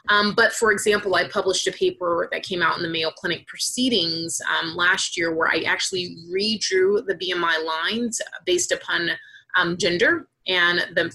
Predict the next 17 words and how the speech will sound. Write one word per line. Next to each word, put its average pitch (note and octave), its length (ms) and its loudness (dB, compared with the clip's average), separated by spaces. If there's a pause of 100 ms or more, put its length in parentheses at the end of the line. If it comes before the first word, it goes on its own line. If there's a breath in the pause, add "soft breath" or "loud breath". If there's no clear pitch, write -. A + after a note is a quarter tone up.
major F3 520 0
racial E3+ 420 0
ethnic F3+ 300 -8
groups - 340 -4
here F#3 280 2
in - 140 -4
the F3 60 -4
United D#3+ 380 -2
States, - 560 -4 (340 soft breath)
non-Hispanic F#3 600 0
white, E3+ 360 0 (220)
um, - 500 -2 (160)
black, F#3+ 400 2
um, F3 220 0
non-Hispanic F3+ 420 2
black F#3 300 2
adults, E3 420 -2